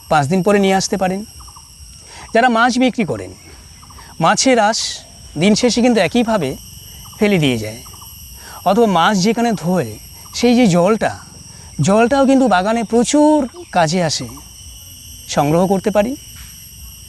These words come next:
কিন্তু লজ্জা কাজ করলে চলবে না। আমাদের বাগানের আরও একটা বিশেষ জৈব সার হলো কেঁচো সার। আমরা বাজার থেকে কিনে আনি, আবার অনেকে তৈরি করছেন। তৈরি কারা করছেন?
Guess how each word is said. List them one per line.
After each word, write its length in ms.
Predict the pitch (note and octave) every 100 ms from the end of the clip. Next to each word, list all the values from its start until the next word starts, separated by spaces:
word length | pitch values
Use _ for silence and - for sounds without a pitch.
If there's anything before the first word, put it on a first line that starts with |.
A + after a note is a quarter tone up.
| - - - -
কিন্তু 200 | G#3+ C4+
লজ্জা 460 | C#3+ B2+ - D#4 - - - - -
কাজ 260 | D#3+ C#3+ -
করলে 240 | F3 F#3+
চলবে 320 | D#3 A#2 G#2
না। 160 | G#2 G#2+ - - - - - _ _ - - - -
আমাদের 380 | F3 A3+ B3+ A3
বাগানের 340 | G3 A3+ A#3+
আরও 240 | F3+ G#3
একটা 240 | A#3+ - A#3
বিশেষ 520 | F#3 F#3 B3+ A3+ -
জৈব 320 | F3 F#3 A3+
সার 220 | A3 A#3
হলো 180 | A#3 A#3+
কেঁচো 340 | A3+ G3+ - A3+
সার। 260 | G3 G#2 E2+ - - - - - - - -
আমরা 220 | - G#3 A3+
বাজার 280 | F#3+ G#3+
থেকে 220 | G#3+ A#3+ A3+
কিনে 280 | G3 F#3
আনি, 300 | E3+ A2+ G#2 - - - - - - - - - - - - - - - -
আবার 180 | F3+
অনেকে 240 | G3 G#3+ A#3
তৈরি 260 | F3+ F3
করছেন। 460 | F#3+ D#3+ - A#2 G#2+ - - - - - - - -
তৈরি 260 | G#3+ A#3 B3
কারা 220 | A3+ A#3+
করছেন? 400 | B3 A#3 C#4